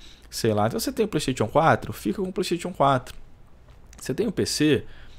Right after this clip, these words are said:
com uma placa de videozinho ali razoável, um processador razoável, fica com o P C, porque,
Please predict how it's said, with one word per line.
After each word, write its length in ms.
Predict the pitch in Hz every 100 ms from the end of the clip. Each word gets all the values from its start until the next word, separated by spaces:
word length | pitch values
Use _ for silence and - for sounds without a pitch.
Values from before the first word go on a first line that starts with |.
| -
com 120 | -
uma 100 | 110
placa 240 | 104 110 110
de 100 | 104
videozinho 520 | 104 101 98 104 101
ali 320 | 98 95 92
razoável, 640 | 90 95 92 90 113 135 101
um 20 |
processador 340 | 98 104 101
razoável, 520 | 101 98 104 151 113 120 - - - -
fica 360 | - 233 233 240
com 120 | 226
o 40 |
P 140 | 254 285
C, 320 | - 202 185
porque, 540 | - - - - -